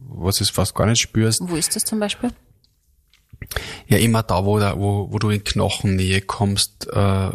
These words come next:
Speaker 1: spürst es mehr, die Wärme. Ja,
Speaker 2: Mhm.
Speaker 1: das ist zum Beispiel bei den, bei den Wangenknochen. Ähm,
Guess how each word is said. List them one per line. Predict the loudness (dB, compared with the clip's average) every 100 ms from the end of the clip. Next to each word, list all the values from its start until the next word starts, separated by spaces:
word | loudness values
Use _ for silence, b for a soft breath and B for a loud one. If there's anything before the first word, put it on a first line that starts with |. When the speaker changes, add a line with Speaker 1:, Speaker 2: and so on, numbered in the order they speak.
| -2
Speaker 1:
spürst | 0 2 2 0
es | 0
mehr, | 2 2 0 -4 -2
die | 0 2
Wärme. | 2 2 0 -4 -6 _ 0
Ja, | 2
Speaker 2:
Mhm. | 2
Speaker 1:
das | 0
ist | 0
zum | 0
Beispiel | 0 0 -2
bei | -2
den, | -2 -2 -4
bei | -6 -4
den | -2
Wangenknochen. | -2 -2 -6 -2 -2 -2 -4 -6 -8 -20 B B B B B B B B B B B -2
Ähm, | 2 4 2 0 -2 -6